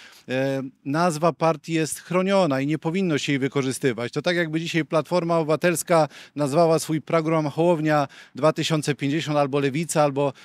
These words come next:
program s-, y, y, S L D. No, no nie da się, nie można czegoś takiego robić, moi drodzy. Napływają do nas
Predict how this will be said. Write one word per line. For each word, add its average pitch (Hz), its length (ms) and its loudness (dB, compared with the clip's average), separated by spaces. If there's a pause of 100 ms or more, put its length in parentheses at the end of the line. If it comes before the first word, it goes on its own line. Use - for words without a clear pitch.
(160)
program 151 320 0
s-, - 140 -6
y, 170 40 -10
y, 156 1200 -10
S 165 200 0
L 151 140 2
D. 139 160 2
No, 139 80 -2 (140)
no 170 120 -6
nie 220 160 0
da 190 120 2
się, 147 180 -6
nie 160 140 0
można 190 260 -2
czegoś 147 260 -2
takiego 160 480 0 (340)
robić, 147 420 4
moi 127 180 0
drodzy. 120 380 -2
Napływają 175 640 2
do 170 120 0
nas 165 300 0